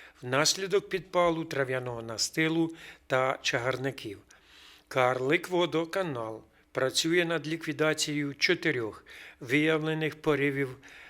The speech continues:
в системі централізованого водопостачання. Із першого квітня припиняється опалювальний сезон, крім дошкільних та медичних закладів.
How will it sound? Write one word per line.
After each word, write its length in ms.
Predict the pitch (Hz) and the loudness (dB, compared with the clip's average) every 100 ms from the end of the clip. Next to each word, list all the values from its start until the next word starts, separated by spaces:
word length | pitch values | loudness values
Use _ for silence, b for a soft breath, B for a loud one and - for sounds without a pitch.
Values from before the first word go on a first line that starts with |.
| B | B
в 40 | |
системі 500 | - 175 - 170 170 | 0 0 4 4 4
централізованого 960 | 170 131 123 131 123 113 139 135 131 127 | 0 -4 -2 -2 0 0 0 0 -4 -4
водопостачання. 1000 | 117 127 127 120 - 117 - 110 104 104 - B B B B B B B | -4 -4 -4 -4 -6 -6 -6 -8 -12 -18 -20 B B B B B B B
Із 140 | 151 | -2
першого 420 | - 139 - 139 | 2 2 2 -2
квітня 600 | 117 143 185 185 185 180 190 | -4 -4 -4 -4 -4 -4 -4
припиняється 920 | - 165 220 170 131 117 117 - - 117 | 0 0 0 -4 0 0 0 -4 -4 -6
опалювальний 640 | - 143 175 175 170 165 | -2 -2 0 0 0 -2
сезон, 500 | - 156 135 107 107 104 B B B | -2 -4 -4 -6 -10 -12 B B B
крім 260 | - 135 127 | -2 -2 0
дошкільних 560 | 120 - 180 180 190 | -2 -4 -2 -2 -2
та 120 | 180 117 | -2 -8
медичних 600 | 110 117 139 - 139 117 | -6 -2 0 0 -2 -6
закладів. 520 | 123 107 113 107 | -8 -8 -14 -16